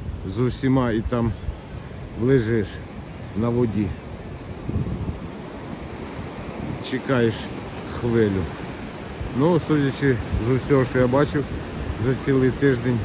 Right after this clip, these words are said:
ніхто хвилі так і не дочекався. Просто собі там, блін, льопається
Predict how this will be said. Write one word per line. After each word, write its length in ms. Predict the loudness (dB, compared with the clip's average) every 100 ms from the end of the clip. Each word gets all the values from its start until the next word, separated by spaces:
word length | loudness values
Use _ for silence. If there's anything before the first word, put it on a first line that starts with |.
| -2 -4 -4 -4 -6 -6 -4 2
ніхто 340 | 2 4 2 2
хвилі 360 | 4 4 4 2
так 120 | -2 2
і 40 |
не 120 | 2
дочекався. 680 | 2 0 -2 -2 -2 -2 -4 -6 -6 -6 -6 -6 -6 -6 -6 -6 -4 0
Просто 280 | 0 0 -2 0
собі 160 | -2 0
там, 80 | 0
блін, 1120 | 0 0 -2 -2 -4 -6 -6 -6 -6 -2 0
льопається 440 | 2 2 0 0